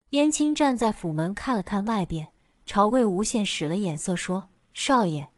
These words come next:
车驾来了。”魏无羡知道是军无派来送他回府的人来了，他就一步三回头地看着蓝忘机，直到对方又说：“一定。”魏无羡才终于不回头地走了。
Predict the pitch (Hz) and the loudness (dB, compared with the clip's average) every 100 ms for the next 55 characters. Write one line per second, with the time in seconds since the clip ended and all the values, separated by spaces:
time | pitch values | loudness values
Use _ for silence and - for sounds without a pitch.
0 | _ - - 269 254 190 156 139 147 - | _ -10 -2 0 0 -2 -4 -8 -10 -14
1 | _ _ _ _ _ _ - 302 269 262 | _ _ _ _ _ _ 0 2 4 2
2 | 277 262 226 254 233 190 - - - 208 | 2 2 0 2 2 2 -2 -6 -4 -2
3 | 240 247 208 - 247 208 170 170 185 - | 0 0 0 -2 0 2 2 0 -4 -8
4 | - 220 208 208 175 196 - 156 160 160 | -4 -2 0 -2 0 -2 -2 -6 -4 -4
5 | 160 117 143 156 - _ _ _ - 240 | -4 -6 -6 -10 -12 _ _ _ 0 2
6 | 233 196 185 226 208 240 233 202 190 175 | 4 2 0 -2 0 0 0 0 0 0
7 | 170 185 - 185 156 147 170 196 170 - | -2 -2 -4 -2 -2 -2 -2 -2 -2 -2
8 | 185 190 _ _ _ - 196 202 202 220 | -4 -6 _ _ _ -2 2 4 2 2
9 | 190 202 202 185 170 190 180 - _ _ | 0 0 0 0 -2 -2 -4 -6 _ _
10 | - 175 185 247 185 _ _ _ _ _ | -6 -4 -2 -2 -4 _ _ _ _ _
11 | _ - 302 254 262 - 254 214 190 196 | _ 0 2 2 0 0 0 0 -2 -2
12 | - - 269 262 233 - 233 190 185 202 | -6 -2 0 2 0 -2 -4 -2 -2 -2
13 | 190 214 156 - 139 156 | -4 -6 -8 -10 -12 -14